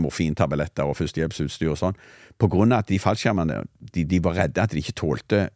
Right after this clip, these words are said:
både utstyr og, og, eh, ting kunne vikle seg inn i. De skulle ikke ha noen ting. Alt utstyret ble kastet ut i store containere i egne fallskjermer. Og det var merket på utsiden med, med forskjellige både tall og, og forskjellige avdelingsinsignier.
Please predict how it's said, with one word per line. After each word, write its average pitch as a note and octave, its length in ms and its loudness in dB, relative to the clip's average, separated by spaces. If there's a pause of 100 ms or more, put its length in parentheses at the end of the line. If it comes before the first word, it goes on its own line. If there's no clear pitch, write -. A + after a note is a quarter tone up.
(160)
både E2+ 320 0
utstyr A2 480 2 (160)
og, F2 160 0 (120)
og, E2 280 0
eh, C#2 400 -2
ting F2+ 160 0
kunne G2 160 2
vikle E2+ 280 0
seg F2 200 -2
inn D2+ 120 0
i. A#2 120 2
De - 120 -4
skulle - 200 -6
ikke - 160 -4
ha E2+ 100 2
noen E2+ 180 0
ting. - 180 -6 (500)
Alt C#3+ 240 2
utstyret A#2 420 0
ble G#2 140 2
kastet F2+ 420 0
ut A2+ 300 0
i F#2 160 2
store E2+ 320 0
containere G#2+ 640 0 (160)
i F2+ 160 2
egne F#2+ 180 -2
fallskjermer. F2 460 -2 (840)
Og E2 120 0
det B2 80 6
var A2 160 6
merket F#2+ 480 0
på F#2 80 4
utsiden F2+ 420 0
med, E2+ 220 2
med D#2 160 0
forskjellige F2 480 0
både E2+ 240 0
tall F#2+ 440 0
og, D2+ 360 -2
og D#2 180 0
forskjellige E2+ 720 -2
avdelingsinsignier. E2+ 1500 0